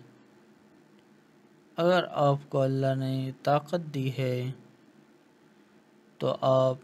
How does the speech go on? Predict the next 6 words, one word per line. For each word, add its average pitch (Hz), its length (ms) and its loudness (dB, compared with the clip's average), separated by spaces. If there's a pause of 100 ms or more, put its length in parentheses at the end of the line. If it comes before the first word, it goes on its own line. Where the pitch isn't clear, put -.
(140)
ان 139 220 2
کا 127 240 -2 (100)
تجربہ 131 760 -2 (320)
ضرور 127 480 0 (100)
کیجیے 127 500 -4
گا 123 280 -4